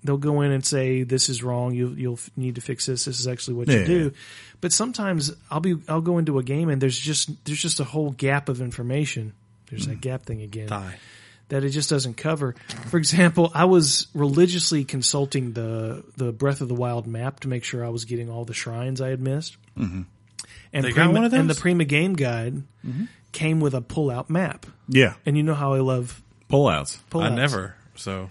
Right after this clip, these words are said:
Speaker 3: I missed that
Speaker 1: So,
Speaker 3: completely.
Speaker 1: I mean, y-, you can do that. You can do that by accessing it,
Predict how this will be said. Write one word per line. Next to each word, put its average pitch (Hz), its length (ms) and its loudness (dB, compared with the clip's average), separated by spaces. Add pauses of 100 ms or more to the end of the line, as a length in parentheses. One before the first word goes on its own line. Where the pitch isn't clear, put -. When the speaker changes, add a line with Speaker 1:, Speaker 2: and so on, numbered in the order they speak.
(240)
Speaker 3:
I 104 80 -6
missed 117 240 -4
that - 80 2
Speaker 1:
So, 143 160 2
Speaker 3:
completely. 104 300 -2
Speaker 1:
I - 20 -2
mean, 160 240 0 (160)
y-, 143 80 -6
you 165 320 2
can 175 200 0
do 190 260 0
that. 139 400 -2 (460)
You 185 120 0
can 196 160 4
do 170 220 4
that 156 240 2
by 139 160 0
accessing 139 680 0
it, 131 220 -4